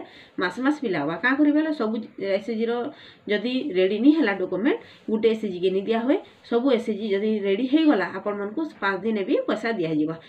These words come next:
ଏନ୍ତା ନିଶ୍ଚୟ ମାସ ମାସ ଲାଗ୍ବା ବୋଲି। ଏତ୍କି ଯେ ସବୁ ଏସ୍ଏଚ୍ଜି ମା' ମାନେ ଜଲ୍ଦି ଜଲ୍ଦି ଟା କାଗଜ ଦେଇକରି ଆମର ସିଆର୍ପି ଦିଦିମାନେ ଯଦି ଏମ୍ଆଇପି ଗ୍ରେଡିଂ ସବୁ ଜଲ୍ଦି ଜଲ୍ଦି କରିଦେଉଛନ୍ ବେଲେ ବହୁତ ଜଲ୍ଦି ମିଳିଯାଏସି। ଆପଣମାନଙ୍କୁ କେତେ ଭଲ ଲାଗ୍ଲା please ମୋତେ comment ବକ୍ସରେ ଜଣାବେ। ନୂଆ ଅଛନ୍ ବେଲେ subscribe କରିଦେବେ, like ଟେ କରବାଟା ନି ଭୁଲବେ।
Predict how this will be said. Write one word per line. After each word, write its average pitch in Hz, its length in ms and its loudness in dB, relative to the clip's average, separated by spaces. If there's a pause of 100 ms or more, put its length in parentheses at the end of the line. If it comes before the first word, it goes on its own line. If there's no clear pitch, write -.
(160)
ଏନ୍ତା 233 240 0
ନିଶ୍ଚୟ 233 320 -2
ମାସ 202 240 0
ମାସ 196 200 -4
ଲାଗ୍ବା 165 260 -2
ବୋଲି। 208 180 -2 (340)
ଏତ୍କି 233 260 0
ଯେ 302 120 4
ସବୁ 233 300 -2
ଏସ୍ଏଚ୍ଜି 214 320 -4
ମା' 185 200 -2
ମାନେ 190 220 -2
ଜଲ୍ଦି 190 280 -2
ଜଲ୍ଦି 190 200 -2
ଟା 190 120 -4 (100)
କାଗଜ 175 260 -4
ଦେଇକରି 254 280 -4
ଆମର 185 200 -6
ସିଆର୍ପି 175 320 -6
ଦିଦିମାନେ 214 360 -4
ଯଦି 185 240 -6 (460)
ଏମ୍ଆଇପି 233 400 0
ଗ୍ରେଡିଂ 208 360 -4
ସବୁ 196 260 -6 (100)
ଜଲ୍ଦି 196 260 -2
ଜଲ୍ଦି 190 300 0
କରିଦେଉଛନ୍ 233 560 0
ବେଲେ 190 200 -2 (340)
ବହୁତ 185 180 0
ଜଲ୍ଦି 320 260 -2
ମିଳିଯାଏସି। 349 500 -6
ଆପଣମାନଙ୍କୁ 214 380 -4
କେତେ 202 200 -4
ଭଲ 247 160 -8
ଲାଗ୍ଲା 240 260 0 (280)
please 220 260 -2
ମୋତେ 226 180 0
comment 202 340 -2
ବକ୍ସରେ 214 320 -8
ଜଣାବେ। 170 360 -4
ନୂଆ 240 200 -2
ଅଛନ୍ 269 260 -2
ବେଲେ 254 160 -4
subscribe 214 480 -4
କରିଦେବେ, 240 320 -4
like 175 240 -6
ଟେ 196 80 -4
କରବାଟା 196 380 -4
ନି 185 140 -4
ଭୁଲବେ। 220 320 -2